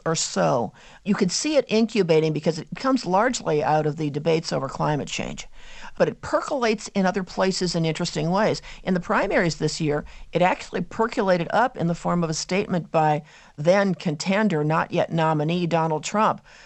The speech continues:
who suggested that he accepted the discredited notion that there may be an association between childhood vaccination and autism. That comes out of discredited research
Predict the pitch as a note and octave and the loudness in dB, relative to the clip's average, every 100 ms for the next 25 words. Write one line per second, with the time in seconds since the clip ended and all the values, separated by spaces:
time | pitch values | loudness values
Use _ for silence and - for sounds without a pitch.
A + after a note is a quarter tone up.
0 | - - D#3+ G3+ G3 F3 F3 F#3 G3 E3 | -12 -4 0 0 0 2 2 2 -2 2
1 | E3 D#3+ - _ _ - D#3+ E3 - F#3 | 4 2 0 _ _ -2 -2 -2 -2 0
2 | A3 - F#3 E3 D#3+ D#3 - - F3+ B3 | -2 0 0 0 -2 -2 -2 2 4 4
3 | G3+ D3 D#3 D3+ - E3 D#3+ D#3+ D#3 F3+ | 0 -2 0 0 0 -2 0 2 2 2
4 | G3 F3 D3+ - E3 - D3+ D3 C#3+ - | 2 0 0 0 0 2 0 0 -2 -6
5 | - - - E3 E3+ D#3+ F#3 F#3 F3+ E3 | -12 -20 -10 -2 0 2 4 4 4 0
6 | D#3 D#3 D#3+ - D#3 F#3+ A#3+ D#3+ E3+ F#3+ | 2 2 2 -2 0 0 0 0 2 4
7 | A#3 - - B2 - D3+ - - - - | 4 2 0 -4 -4 -12 -16 -20 -20 -20
8 | - E3+ A#3 - - C#4 B3 - G#3+ C#4+ | -4 0 0 0 -4 -2 -2 2 4 2
9 | - F3+ D#3+ E3 D#3+ - _ _ F3+ E3 | 2 2 4 2 -2 -14 _ _ -4 -4
10 | - - G#3 A#3+ A#3+ A#3 F3+ F#3 - D3 | -6 0 2 2 -2 -4 0 0 0 0
11 | C#3+ - - | -2 -2 -8